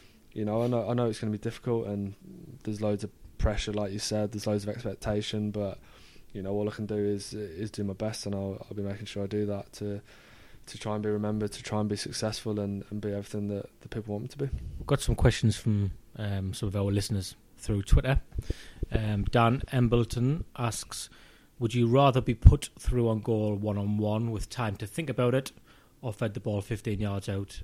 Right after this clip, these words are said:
Speaker 2: and just hit it first time?"
Speaker 1: Um, personally, first time. I think if you lot w-, watch a lot of my goals, uh, predominantly first time finishes, but, uh, I think, uh,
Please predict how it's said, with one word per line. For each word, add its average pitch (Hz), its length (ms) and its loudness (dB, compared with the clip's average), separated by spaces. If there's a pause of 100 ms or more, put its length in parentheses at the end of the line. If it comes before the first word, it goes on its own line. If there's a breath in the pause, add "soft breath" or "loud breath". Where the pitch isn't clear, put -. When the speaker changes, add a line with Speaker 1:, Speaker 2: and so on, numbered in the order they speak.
Speaker 2:
and 104 100 -2
just - 180 -4
hit 110 100 -4
it 107 80 -10
first - 340 -4
time?" 98 300 -8 (680 loud breath)
Speaker 1:
Um, 131 760 12 (280)
personally, 147 420 12
first 113 300 10
time. 107 440 6
I 113 60 6
think 113 160 10
if 107 80 6
you 117 60 12
lot 117 160 12
w-, 110 420 10
watch 123 240 12
a 127 40 12
lot 117 100 12
of 104 60 8
my 107 100 10
goals, 104 460 10
uh, 98 260 6 (100)
predominantly 101 540 6
first 98 340 2
time 98 140 4
finishes, 104 520 2
but, 98 240 2
uh, 98 260 -2 (760 soft breath)
I 104 60 -2
think, 101 300 2
uh, 98 280 4